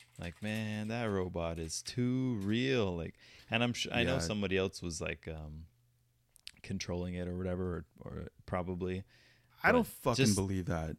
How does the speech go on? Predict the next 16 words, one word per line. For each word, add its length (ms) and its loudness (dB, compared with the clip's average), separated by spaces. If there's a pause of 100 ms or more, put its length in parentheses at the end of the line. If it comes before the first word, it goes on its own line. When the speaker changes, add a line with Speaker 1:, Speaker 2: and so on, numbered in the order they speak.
Speaker 1:
dude, 300 10
Speaker 2:
You 80 10
know 80 12
Speaker 1:
just 100 10
Speaker 2:
what? 120 10
Speaker 1:
the, 160 4 (320)
just 240 2
the 100 0
way 280 10
it 80 10
looked, 680 8 (720)
like, 200 0 (120)
<laughs> 760 0
that 240 2
was 320 -2
not, 340 0